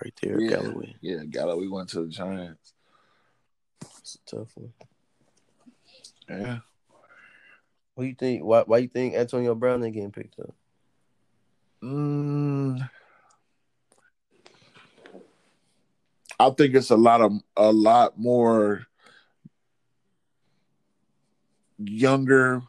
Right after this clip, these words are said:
Speaker 2: less riskier wide receivers that the people looking at. And, uh, they still probably scared to touch Antonio Brown.
Speaker 1: Mm.
Speaker 2: Yeah.
Speaker 1: Would you add him on your team?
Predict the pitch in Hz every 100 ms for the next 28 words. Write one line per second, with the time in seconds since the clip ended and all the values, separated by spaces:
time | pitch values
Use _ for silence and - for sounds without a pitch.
0 | - 107 123 127 123 107 113 131 127 -
1 | 135 131 123 117 123 127 110 117 123 127
2 | 120 113 110 - 127 117 123 131 - 131
3 | 139 135 - - - - _ _ _ _
4 | - 101 98 104 104 95 - 76 - 107
5 | 127 - 127 120 107 113 110 104 - 110
6 | 107 90 - 110 - 101 92 107 104 95
7 | 92 92 95 98 110 _ _ _ _ _
8 | _ _ _ _ _ _ _ _ _ _
9 | _ - 139 107 - - 69 69 58 50
10 | - _ _ _ _ _ _ _ _ _
11 | _ _ _ _ _ _ - 120 123 143
12 | 135 147 143 147 156 160 175 185